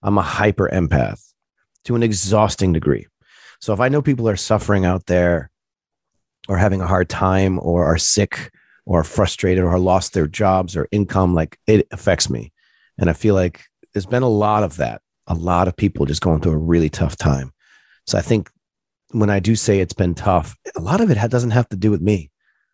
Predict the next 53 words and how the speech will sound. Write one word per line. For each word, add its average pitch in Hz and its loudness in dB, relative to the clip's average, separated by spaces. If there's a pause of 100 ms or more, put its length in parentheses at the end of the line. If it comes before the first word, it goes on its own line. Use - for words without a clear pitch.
(140)
A - -8
lot 101 2
of 110 0
it 87 -2
has 90 0
to 95 -14
do 95 2
with 90 2 (260)
people 98 2
I 90 2
love 90 2
and 80 -4
care 95 2
for 82 0
having 78 0
a 78 2
hard 71 2
time. 67 -4 (360)
And 117 0
then 107 0
dealing 95 2
with 85 -6
death, 101 2
which - -4
is 87 0
another 87 2
thing 87 0
I've 80 -2
recently 80 0
dealt 76 2
with, 67 -4
two 107 2 (300)
different 87 0
deaths. - -4 (440)
I 113 2
was 107 2
at 139 2
a 151 0
funeral 120 -2
for 101 0
my, 95 0 (560)
for - 0
Corinne's 104 0
cousin 92 0 (300)
and 98 -10
got 104 0
a 92 0
text - -4
that 95 2
my 85 0
uncle 87 0
had 85 0
passed 92 0